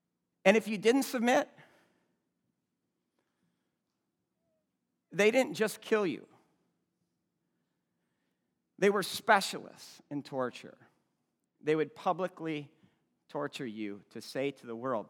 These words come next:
"This is what we do to those who don't submit and worship."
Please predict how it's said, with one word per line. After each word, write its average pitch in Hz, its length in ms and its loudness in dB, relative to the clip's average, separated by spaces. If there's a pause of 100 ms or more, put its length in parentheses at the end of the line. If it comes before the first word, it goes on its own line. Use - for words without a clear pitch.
"This 139 220 -8
is 135 180 -18
what 123 240 -6
we 127 140 -12
do 117 300 -10
to 117 280 -18
those 101 340 -8
who 107 120 -16 (100)
don't 101 260 -10
submit 98 560 -18 (140)
and 104 160 -12
worship." 139 340 -18